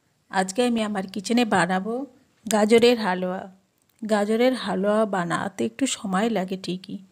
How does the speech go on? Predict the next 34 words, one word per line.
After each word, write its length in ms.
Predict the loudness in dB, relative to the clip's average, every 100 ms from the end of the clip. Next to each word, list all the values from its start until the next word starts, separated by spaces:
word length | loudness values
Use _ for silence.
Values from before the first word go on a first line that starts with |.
| _ _ _ _ _
কিন্তু 240 | -14 -2 0
বানানো 400 | 2 -2 -2 -2
খুবই 340 | -2 -6 -2 -2
সোজা 420 | 4 4 6 2 0 _ _ _
আর 80 | -10 -6
খেতেও 320 | -4 0 2
খুব 180 | 0 -2
টেস্টি 380 | -2 -2 -4 -6 -6
হয়। 220 | -6 -10 _ _ _ _ _ _ _ -2
গাজরের 440 | 2 4 4 4
হালুয়া 300 | 2 0 0 0
বানানোর 360 | 0 0 0
জন্য 200 | 0 0 0
আমি 140 | 0 -2
নিয়েছি 320 | -2 -4 -4 -4
এক 60 | -4
কেজি 220 | -8 -4 -2 2
গাজর। 340 | 2 2 -2 -6 _ _ -2
গাজর 280 | 0 2 4
আমি 180 | 4 2
ভালো 280 | 0 0 -2
করে 280 | 0 2 2
পরিষ্কার 440 | 0 -4 -2 -2 -2
করে 220 | 0 0
ধুয়ে 300 | 0 0 0 0 -4 _ _ _ -6
ছাড়িয়ে 340 | -2 0 2
নিয়েছি 320 | 2 2 0 -2
আর 120 | 0 -2
একটা 200 | 0 -2
গ্রেটারের 480 | 0 -2 0 0 0
সাহায্যে 260 | 0 0 0
গ্রেট 200 | 0 -2
করে 220 | -4 -6 -4
নিয়েছি। 400 | -4 -8 -10